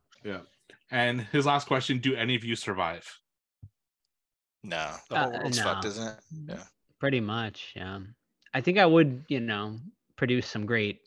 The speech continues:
Speaker 3: acid semen though, so. <laughs>
Speaker 2: Hey, you got, at least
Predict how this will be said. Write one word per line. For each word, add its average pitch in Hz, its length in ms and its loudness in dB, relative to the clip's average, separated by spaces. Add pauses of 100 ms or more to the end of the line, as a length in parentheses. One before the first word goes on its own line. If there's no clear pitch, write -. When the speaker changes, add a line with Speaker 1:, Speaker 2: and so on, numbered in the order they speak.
Speaker 3:
acid 110 420 0
semen 101 400 -4
though, 85 200 -6 (140)
so. 87 300 -10 (540)
<laughs> - 1080 -4 (1900)
Speaker 2:
Hey, 123 100 2
you 123 60 0
got, 131 160 2
at - 80 -4
least 151 380 2